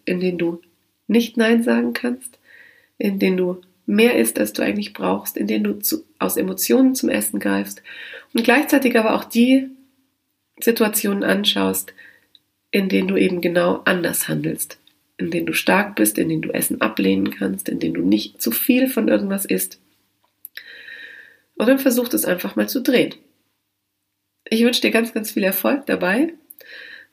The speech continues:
und würde mich total über dein Feedback freuen,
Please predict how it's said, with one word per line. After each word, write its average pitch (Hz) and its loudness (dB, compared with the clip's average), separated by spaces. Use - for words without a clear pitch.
und 220 0
würde 233 2
mich 233 0
total 233 2
über 220 2
dein 196 0
Feedback 233 -2
freuen, 220 2